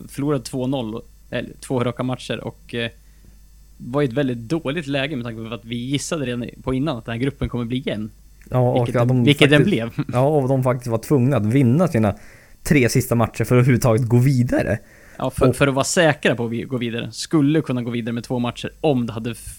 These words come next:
Speaker 1: fallit
Speaker 2: Och då
Speaker 1: rätt
Speaker 2: skulle
Speaker 1: ut
Speaker 2: det
Speaker 1: för
Speaker 2: falla,
Speaker 1: dem.
Speaker 2: f-, vara tvungna att falla väldigt, väldigt rätt för
Speaker 1: Ja.
Speaker 2: dem.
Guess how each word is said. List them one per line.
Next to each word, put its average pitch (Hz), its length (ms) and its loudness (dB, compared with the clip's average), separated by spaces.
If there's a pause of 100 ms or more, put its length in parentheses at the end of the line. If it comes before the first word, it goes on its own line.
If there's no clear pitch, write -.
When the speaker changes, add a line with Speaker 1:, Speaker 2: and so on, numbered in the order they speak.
Speaker 1:
fallit 117 260 -2
Speaker 2:
Och 135 60 0
då 139 60 4
Speaker 1:
rätt 135 60 4
Speaker 2:
skulle 131 260 4
Speaker 1:
ut 131 60 6
Speaker 2:
det 131 60 -8
Speaker 1:
för 113 80 -4
Speaker 2:
falla, 127 220 4
Speaker 1:
dem. 117 120 0
Speaker 2:
f-, - 160 -12
vara 120 260 2
tvungna 123 200 4
att 110 60 0
falla 117 220 2
väldigt, 123 360 2
väldigt 98 300 0
rätt - 220 -4
för 113 60 -6
Speaker 1:
Ja. 117 120 -2
Speaker 2:
dem. 110 160 -4